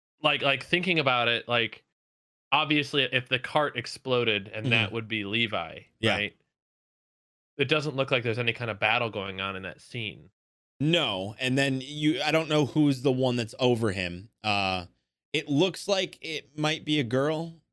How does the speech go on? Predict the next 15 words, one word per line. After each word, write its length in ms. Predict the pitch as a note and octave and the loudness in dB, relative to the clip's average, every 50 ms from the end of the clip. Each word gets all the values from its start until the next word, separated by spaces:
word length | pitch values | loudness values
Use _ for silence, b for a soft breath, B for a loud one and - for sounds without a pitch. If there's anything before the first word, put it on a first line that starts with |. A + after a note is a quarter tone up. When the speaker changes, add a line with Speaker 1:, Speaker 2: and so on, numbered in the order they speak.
| _ - | _ -10
Speaker 2:
um, 580 | - A2 A2 A2 A2 G#2+ G#2 G2+ G2 G2 G#2+ A2 _ _ _ _ _ _ _ _ _ _ _ _ _ _ _ _ _ _ _ _ _ _ _ _ _ _ - | -6 -4 -2 -2 -2 -2 -2 -4 -6 -8 -10 -14 _ _ _ _ _ _ _ _ _ _ _ _ _ _ _ _ _ _ _ _ _ _ _ _ _ _ -2
but 100 | - C3+ | 2 2
it's, 200 | C#3 C3 - - - | 2 2 0 -4 -4
it's 200 | C#3+ C#3 A#2+ - | -4 -4 -2 -2
just 200 | - D#3 D#3 - | -2 -2 -2 -2
hard 320 | - - C#3+ C#3+ D3+ D3 B2+ | -2 0 2 2 2 2 0
to 80 | A#2 | -2
say. 320 | G#2+ - - D3 C#3 C3+ B2 | -4 -2 0 0 0 2 2
It 120 | B2+ C#3 | 2 2
actually 840 | D3+ F3 G3+ A3 - - - - E3 D#3+ D#3 D3 C#3+ C#3 A#2+ - - _ _ _ _ _ _ _ _ - - | 2 2 2 0 -2 -6 -6 -4 -2 0 0 0 -2 -4 -6 -10 -16 _ _ _ _ _ _ _ _ -6 2
looks 320 | C3 D3+ D#3+ D#3 - - | 2 2 2 2 0 0
like 220 | D#3 C#3+ C3 B2+ | 2 2 2 2
hair, 420 | - - - C3 C#3+ C#3+ D#3 E3+ - | 0 0 0 2 2 2 0 0 -2
hairstyle 800 | - - C3 C#3+ D3 D#3 E3 - - - D3+ E3 F3+ F3 F3 F3 | -4 0 0 2 2 2 0 -2 -2 -2 2 2 4 2 2 2
wise, 480 | E3 E3+ F3+ F#3+ G3 G#3+ G#3+ - - | 0 -2 -2 0 0 -2 -2 -4 -8